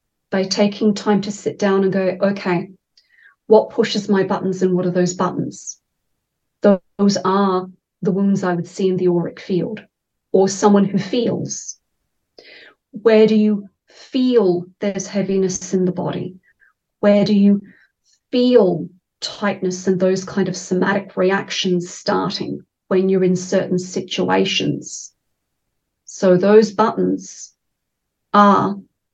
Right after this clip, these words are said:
the wounds, the karmic imbalance that I would see. You can know them.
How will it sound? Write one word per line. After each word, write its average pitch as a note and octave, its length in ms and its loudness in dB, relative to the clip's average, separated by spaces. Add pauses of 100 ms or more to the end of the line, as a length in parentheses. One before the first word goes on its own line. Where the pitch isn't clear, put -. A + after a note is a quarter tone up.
(200)
the G3+ 220 -2
wounds, G3 460 2
the G#3 60 -6
karmic F#3+ 420 -4
imbalance F#3+ 760 -2 (260)
that G3 120 0
I F#3 120 0
would F3+ 200 -4
see. G3 280 -4
You F#3 260 -4
can G3 380 0
know G#3 180 2
them. F3+ 400 -4